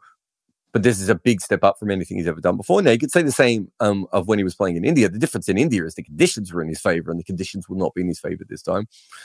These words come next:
Uh, I've said this, that I think he's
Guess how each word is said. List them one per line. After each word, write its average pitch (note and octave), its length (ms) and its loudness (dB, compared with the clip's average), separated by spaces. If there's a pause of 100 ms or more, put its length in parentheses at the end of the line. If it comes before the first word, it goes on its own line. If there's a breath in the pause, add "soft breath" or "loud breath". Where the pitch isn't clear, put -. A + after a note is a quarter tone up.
(380 loud breath)
Uh, B2 80 6 (840)
I've C#3 220 6
said A2+ 340 2
this, - 320 -2 (340)
that G#2+ 140 6
I G2 100 6
think F#2 220 -4
he's F#2 360 0